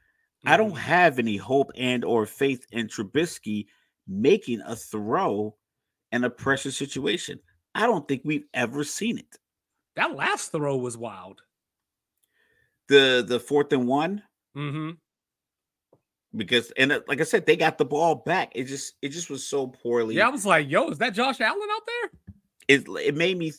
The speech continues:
Speaker 1: I was thinking, like, is Tomlin out of touch and needs a more innovative offensive mind, a younger offensive mind
Speaker 2: Yes.
Speaker 1: to, to match his, his wisdom?
Speaker 2: Yes.
Speaker 1: Like, "Listen, I'm, I'm the wisdom here,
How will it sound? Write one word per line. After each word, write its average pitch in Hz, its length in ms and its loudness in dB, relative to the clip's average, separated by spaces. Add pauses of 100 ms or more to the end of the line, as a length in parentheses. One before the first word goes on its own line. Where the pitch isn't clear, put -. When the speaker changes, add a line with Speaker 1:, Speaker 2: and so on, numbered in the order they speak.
(160)
Speaker 1:
I 143 100 4
was 151 180 2
thinking, 135 280 -2
like, 107 360 -2 (400)
is 107 180 0
Tomlin 190 800 -4 (1120)
out 123 240 6
of 117 120 0
touch - 460 2 (140)
and 101 200 -2
needs 107 280 -4
a 98 60 -2
more 104 280 -2
innovative 101 540 -2
offensive 98 580 -4
mind, 98 380 0
a 95 60 -6
younger 101 420 0
offensive 101 420 -6
mind 101 440 0 (100)
Speaker 2:
Yes. 120 540 4
Speaker 1:
to, 101 180 2 (380)
to 123 160 8
match 98 600 0
his, 110 560 2
his 95 260 -4
wisdom? 110 420 0
Speaker 2:
Yes. 110 80 -4
Speaker 1:
Like, 90 180 -6
"Listen, 87 320 -6 (540)
I'm, 135 340 2 (100)
I'm 135 160 2
the 165 100 4
wisdom 131 440 6
here, 95 380 0